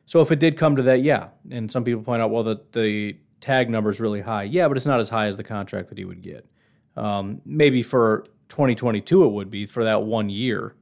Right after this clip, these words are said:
which is part of the reason why they would, they would be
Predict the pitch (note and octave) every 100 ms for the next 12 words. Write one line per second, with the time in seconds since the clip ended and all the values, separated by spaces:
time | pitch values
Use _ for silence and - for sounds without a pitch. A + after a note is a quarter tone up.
0 | _ _ _ - B2 A#2+ C3 D#3 C3 A#2
1 | A2 A2 A2 A2 G#2 G2 - B2+ A#2 G#2+
2 | G#2 A2 G#2+ G#2 A2